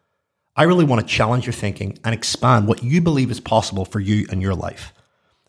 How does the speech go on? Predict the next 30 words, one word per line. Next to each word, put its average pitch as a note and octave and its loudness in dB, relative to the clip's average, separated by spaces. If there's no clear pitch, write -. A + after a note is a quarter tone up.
And C#3 4
I - 6
would E3 4
really C3 2
love F#2 0
your G#2+ -4
feedback. - -8
If - -2
you're C#3 6
on G#2+ 2
Apple A#2 2
Podcasts, - 0
Spotify, G#2 -2
or G2+ -2
YouTube, F#2 -4
it B2 -8
would C3 0
really C#3+ 4
mean C3 6
the A2 6
world G#2 4
to - -8
me G2 -6
if - -4
you D3+ 0
could D3 -2
just B2+ -4
go G#2 -2
and G#2 -2
leave G#2+ 2